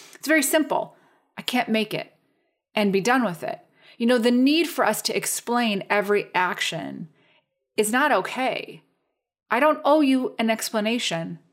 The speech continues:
for really anything, to be honest. Now, don't be a jerk. Don't say yes and then cancel. That's rude. But I'm just saying so much anxiety lives for us when we either have something upcoming that we either didn't want to attend or go to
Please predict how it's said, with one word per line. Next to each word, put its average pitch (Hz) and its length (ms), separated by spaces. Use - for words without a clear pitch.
for - 140
really 262 280
anything, 185 480
to 170 100
be 180 80
honest. - 460
Now, 214 160
don't 240 180
be 226 80
a 185 60
jerk. 185 500
Don't 196 320
say 196 140
yes 180 320
and 175 80
then 165 100
cancel. 170 400
That's 175 260
rude. 170 300
But 233 80
I'm 233 180
just 214 200
saying 240 400
so - 280
much 294 200
anxiety 214 600
lives 220 460
for 185 640
us 180 380
when 196 260
we 190 100
either 196 340
have 185 180
something 196 340
upcoming 220 580
that 190 180
we 208 100
either 190 360
didn't 269 300
want 247 180
to 226 60
attend 208 500
or 190 100
go 202 260
to 202 380